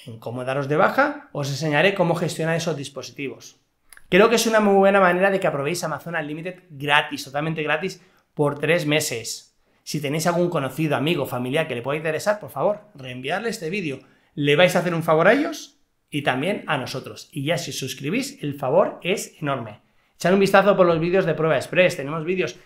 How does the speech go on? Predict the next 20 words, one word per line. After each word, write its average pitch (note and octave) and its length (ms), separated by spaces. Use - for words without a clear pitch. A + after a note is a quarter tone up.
de C3 240
cómo E3+ 280
ahorrar E3+ 240
dinero, F3+ 400
tenemos D3 320
vídeos F3 240
de A#2 160
cómo D#3 240
generar D#3+ 340
dinero, F3 440
en C#3 100
fin, C#3 180
bastantes D3+ 580
vídeos E3 280
interesantes. B2 640
Echad C3+ 220
un D3 100
vistazo C3+ 520
y D3+ 280
suscribiros. - 840